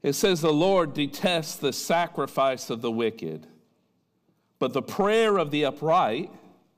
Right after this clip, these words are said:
pleases him. The Lord detests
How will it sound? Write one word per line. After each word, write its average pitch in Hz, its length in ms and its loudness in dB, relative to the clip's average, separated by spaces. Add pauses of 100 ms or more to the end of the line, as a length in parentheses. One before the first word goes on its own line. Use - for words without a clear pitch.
(160)
pleases 165 600 -2
him. 80 340 -12 (920)
The 139 100 2
Lord 170 380 2
detests - 1040 -2